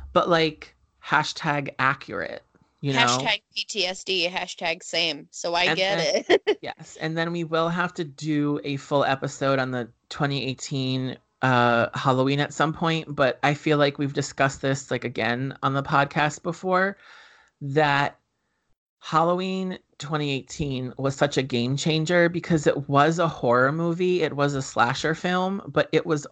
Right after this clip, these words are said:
Speaker 1: also, it, it, it was, it was, it was a full legitimate look at and,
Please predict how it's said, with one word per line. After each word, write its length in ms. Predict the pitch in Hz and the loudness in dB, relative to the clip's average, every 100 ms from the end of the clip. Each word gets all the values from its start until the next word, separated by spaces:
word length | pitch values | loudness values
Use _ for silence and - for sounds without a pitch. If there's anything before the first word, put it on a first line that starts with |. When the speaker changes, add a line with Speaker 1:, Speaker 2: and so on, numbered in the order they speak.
| - | 2
Speaker 1:
also, 840 | 135 143 - 185 180 185 202 208 - _ _ _ _ _ _ _ _ - _ - - - | 2 2 0 2 2 2 2 -2 -8 _ _ _ _ _ _ _ _ -20 _ -20 -14 -10
it, 100 | 147 | -2
it, 120 | 156 - | 0 4
it 60 | |
was, 240 | 160 160 156 | 8 8 6
it 120 | 165 | 4
was, 500 | 160 151 143 - - _ _ _ _ _ | 6 6 4 -4 -20 _ _ _ _ _
it 60 | |
was 180 | 165 180 | 2 4
a 60 | 165 | 4
full 760 | - - - 160 160 180 185 - | 0 -10 0 4 6 4 2 -2
legitimate 800 | 156 147 151 143 147 151 151 - - _ _ _ _ _ _ _ _ _ | -2 0 0 0 0 -2 -2 -6 -20 _ _ _ _ _ _ _ _ _
look 400 | 135 127 143 143 - | -2 4 4 2 -2
at 580 | 151 160 185 - - - - - - | 0 2 -2 -8 -18 -18 -18 -18 -6
and, 600 | 139 135 131 131 131 | -4 -2 -2 -4 -8